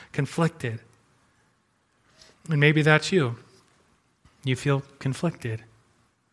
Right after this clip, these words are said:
Because the truth of the matter is, you actually, you like God's word.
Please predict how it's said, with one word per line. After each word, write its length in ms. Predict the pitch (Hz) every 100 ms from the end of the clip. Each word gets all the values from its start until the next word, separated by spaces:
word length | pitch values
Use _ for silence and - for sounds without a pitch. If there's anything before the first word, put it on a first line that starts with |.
| _
Because 320 | - 147 165 -
the 60 |
truth 260 | - 196 175
of 60 |
the 100 | 156
matter 280 | 151 151 139
is, 220 | 165 127
you 100 | 139 143
actually, 520 | 151 180 - 120 113 - -
you 140 | 180
like 400 | 160 139 170 -
God's 320 | - 127 139
word. 360 | 143 196 120 101